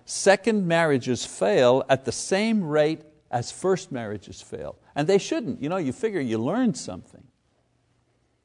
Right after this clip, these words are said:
So my advice to divorced people is to get counseling so that you can learn from the past, who you are and why you failed and so on and so forth,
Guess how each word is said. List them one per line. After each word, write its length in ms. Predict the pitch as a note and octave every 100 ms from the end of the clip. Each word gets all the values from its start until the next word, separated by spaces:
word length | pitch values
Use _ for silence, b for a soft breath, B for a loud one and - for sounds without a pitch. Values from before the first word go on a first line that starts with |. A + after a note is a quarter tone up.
| _ b _ _ _ _ _ _
So 160 | -
my 240 | D3+ E3 B3
advice 400 | G3 C3+ F3 F3
to 120 | D#3
divorced 460 | B2+ A#2+ G3 G#3+ -
people 480 | B2 F#2+ A#2+ D3 B B B
is 160 | C#3
to 100 | -
get 260 | C#3+ D#3+ -
counseling 680 | - F#3 A#3+ - - C#3 C#3
so 200 | - C#3+
that 200 | C#3+ -
you 160 | G3
can 200 | - D3+
learn 380 | C3+ D#3 G#3+ A#3+
from 240 | - F3+
the 80 | D3
past, 720 | C3 - F3+ D3 - - - _ _ _ _ _ _ _
who 200 | - A3+
you 280 | G#3 G3+
are 360 | C#3+ D#3 F#3 F3+
and 160 | G#2+ G2
why 220 | C3 F3+
you 220 | F#3+ F#3+
failed 420 | - F3 F3+ F3+
and 140 | C#3+ A2
so 200 | F3 E3+
on 60 |
and 100 | D3+
so 200 | B2+ E3
forth, 240 | - D3+